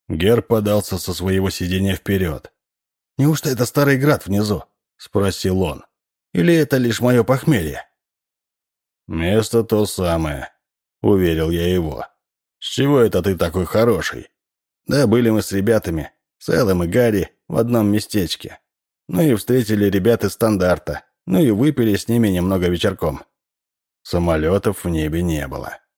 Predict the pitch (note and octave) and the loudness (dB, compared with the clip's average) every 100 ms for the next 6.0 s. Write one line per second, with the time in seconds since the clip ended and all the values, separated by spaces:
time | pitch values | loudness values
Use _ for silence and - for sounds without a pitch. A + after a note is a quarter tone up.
0 | _ - E2+ F#2+ A#2 A#2 A2+ G#2 G#2+ A2 | _ -4 0 4 4 4 4 2 2 2
1 | F#2+ - F#2+ F#2+ F2+ F2 G2+ G#2 G2 - | 0 -2 -2 -2 -2 -2 -2 0 -4 -4
2 | G2+ F2 F2+ G2 F#2+ F2+ - E2+ F2+ F2 | -8 -8 -6 -2 -2 -2 -4 -4 -6 -6
3 | F2 - F#2 F2+ F2+ F2 D#2+ E2+ F#2 F#2+ | -8 -2 -2 0 0 0 0 0 0 0
4 | F#2 F#2+ F2+ E2+ F#2 G#2 - A2 A2 G2 | 2 2 2 0 -4 -4 -2 0 2 0
5 | E2 - F2+ E2+ F2 D#2 D2+ - - - | -2 -4 -4 0 0 0 -8 -10 -14 -16